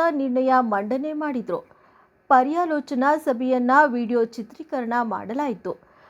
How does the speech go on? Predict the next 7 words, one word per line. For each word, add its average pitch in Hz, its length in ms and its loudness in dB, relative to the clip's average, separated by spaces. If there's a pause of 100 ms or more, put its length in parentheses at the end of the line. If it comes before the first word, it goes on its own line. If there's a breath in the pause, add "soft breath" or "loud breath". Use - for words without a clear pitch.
(840 soft breath)
ಇನ್ನು 392 160 2 (120)
ಉಳಿದ 294 260 4 (180)
ಸದಸ್ಯರಲ್ಲಿ 262 720 -2 (160)
ಕೆಲವರು 254 400 2 (160)
ಸಭೆಯಲ್ಲಿ 269 560 0 (140)
ಭಾಗಿಯಾಗದೆ 233 760 0 (160)
ದೂರ 220 180 -2